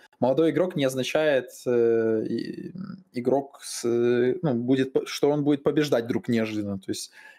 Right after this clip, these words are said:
ещё куча других должно быть скиллов. Там, м,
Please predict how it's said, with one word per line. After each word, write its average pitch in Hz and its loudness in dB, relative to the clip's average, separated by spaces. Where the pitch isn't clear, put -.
ещё 143 2
куча 151 -2
других 120 -2
должно 117 0
быть 107 -2
скиллов. - 0
Там, 113 0
м, 120 -2